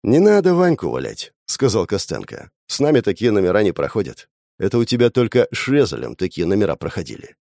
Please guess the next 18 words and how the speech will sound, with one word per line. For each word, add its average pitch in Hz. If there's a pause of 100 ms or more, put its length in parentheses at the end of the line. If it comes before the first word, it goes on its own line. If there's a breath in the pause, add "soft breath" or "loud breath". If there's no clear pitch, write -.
(120)
Это 120
ты 175
ему 175
мог 139
динамо 90
вертеть, 78
а 57
у 73
нас 123
не 120
получится". - (300)
"Я 87
не 107
понимаю, 143
о -
чём 123
вы 113
говорите". 139